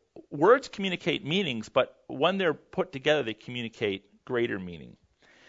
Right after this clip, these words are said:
And so this is why many translators prefer this style of translation, which is called the dynamic equivalent.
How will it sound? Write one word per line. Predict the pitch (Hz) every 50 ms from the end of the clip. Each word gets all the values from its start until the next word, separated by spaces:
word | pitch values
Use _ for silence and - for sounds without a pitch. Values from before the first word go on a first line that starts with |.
| - - - - - - _ _ _ _ _ _ _ _ _ _ -
And | 156 160 160
so | - 160 160
this | 240 269 -
is | 370 277
why | 233 208 180 160 147 143 143 147 180 165 - - - -
many | 127 139 147 160 190 226 254 269 262 226 - - _ _ _
translators | - - 180 156 147 143 135 135 131 123 123 127 123 -
prefer | - - - 135 - - 151 135 120 107 110 143 175 - - - - - - - - - - _
this | 123 135 208 240 240 - - - - - _ - - _ - - _ _ _ _ _ _ _ _ -
style | - - - - 147 120 120 117 117
of | 110 -
translation, | - - 135 120 113 110 104 110 104 104 104 - 131
which | 127 123 - -
is | 123 -
called | - - 151 143 143 131
the | 127 113
dynamic | 110 127 117 113 113 117 120 131 151 165 160 135 104 - - - - - _ _ _ _ _ _ _ _ _ _ _ _ _ _ _ _ - _ _ _ _ _ _ _ _ _ _ _ _ _
equivalent. | 120 113 - - 131 113 92 82 82 65 - - -